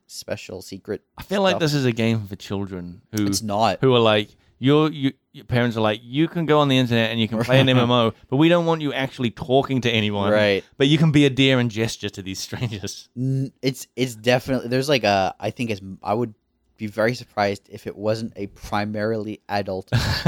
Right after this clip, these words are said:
Speaker 1: primarily
Speaker 2: Yep.
Speaker 1: furry-driven
Speaker 2: Oh,
Speaker 1: community.
Speaker 2: oh, yeah, but I mean, it w-, I, I bet it would have started off as, like, maybe aiming towards a more
Speaker 1: I don't
Speaker 2: family-friendly thing, but the, you know, the,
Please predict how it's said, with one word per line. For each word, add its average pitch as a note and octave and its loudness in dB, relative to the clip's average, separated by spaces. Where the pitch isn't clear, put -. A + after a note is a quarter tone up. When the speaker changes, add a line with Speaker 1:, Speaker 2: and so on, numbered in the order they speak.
Speaker 1:
primarily A2+ 2
Speaker 2:
Yep. D#3 2
Speaker 1:
furry-driven A2 0
Speaker 2:
Oh, G2+ -10
Speaker 1:
community. F3+ 4
Speaker 2:
oh, G#3 6
yeah, G3 6
but D#3 2
I D#3+ 4
mean, D#3+ 2
it D3+ 0
w-, D#3 -4
I, D3 0
I C3 2
bet D3+ 0
it A#2+ -6
would B2 -6
have G#2 -8
started B2 2
off C3+ 2
as, G2 -2
like, G2 -4
maybe A2 0
aiming G2+ -2
towards G2+ -6
a G2+ -4
more G2 -6
Speaker 1:
I G#2+ 0
don't G#2 0
Speaker 2:
family-friendly A2 -2
thing, G2 -6
but F#2+ -6
the, G2 -6
you G#2 -2
know, F#2 -4
the, F#2+ -10